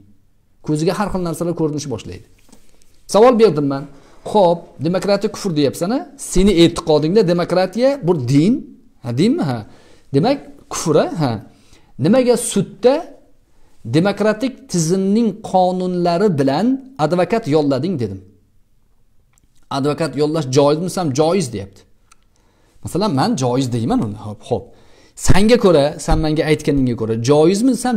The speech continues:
"Joiz". Nimaga desam, payg'ambarimiz Toifdan qaytganlarida bir kishini mushrikni, e, himoyasida Makkaga kirganlar, deyapti. "Ha,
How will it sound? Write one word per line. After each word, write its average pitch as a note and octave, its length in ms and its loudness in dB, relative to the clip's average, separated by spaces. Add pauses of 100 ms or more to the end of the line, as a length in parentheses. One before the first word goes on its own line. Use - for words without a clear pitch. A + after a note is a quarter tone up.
"Joiz". D#3 440 4 (100)
Nimaga F3+ 380 0
desam, G#3+ 260 -6 (360)
payg'ambarimiz E3+ 600 -2
Toifdan E3+ 600 -4
qaytganlarida D3+ 760 -4
bir D#3+ 180 -4
kishini D#3 340 -8 (460)
mushrikni, C#3+ 540 -4 (460)
e, A2+ 80 -10 (360)
himoyasida C#3+ 720 -4 (340)
Makkaga C3 400 -8
kirganlar, G2+ 720 -6 (220)
deyapti. F#2+ 420 -18
"Ha, D3 680 0